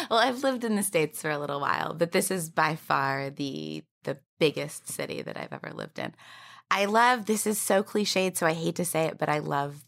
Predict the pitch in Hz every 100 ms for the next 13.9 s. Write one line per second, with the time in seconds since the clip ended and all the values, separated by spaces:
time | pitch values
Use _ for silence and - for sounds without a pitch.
0 | _ 151 - 135 139 135 143 147 - -
1 | - - - 165 175 170 160 151 151 151
2 | 147 - 156 156 156 - - 139 143 156
3 | 147 131 - - - 147 - 180 175 139
4 | - - 175 156 170 165 147 151 147 -
5 | 160 147 147 - 139 143 135 135 - -
6 | - - - - 135 - - 160 160 160
7 | 156 - _ 165 165 156 151 151 147 -
8 | 147 147 151 - - - 151 160 147 143
9 | 147 - 147 139 143 139 139 143 151 143
10 | 143 156 - - 143 139 - - - -
11 | 160 156 147 - _ - - - 165 160
12 | 143 165 202 - _ - 147 139 160 -
13 | - - - 175 180 190 240 240 247